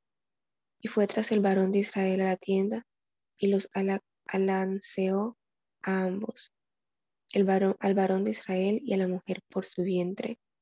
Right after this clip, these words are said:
y cesó la mortandad de los hijos de Israel, y murieron de aquella mortandad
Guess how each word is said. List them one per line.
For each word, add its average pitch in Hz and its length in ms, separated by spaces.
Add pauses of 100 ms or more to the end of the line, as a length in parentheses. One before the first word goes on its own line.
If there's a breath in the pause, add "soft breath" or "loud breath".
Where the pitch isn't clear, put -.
(140)
y 208 140
cesó 202 360
la 208 200
mortandad 196 880
de 196 80
los 196 260
hijos 202 240
de 196 120
Israel, 185 440 (720)
y 208 120
murieron 196 340
de 214 80
aquella 190 360
mortandad 190 560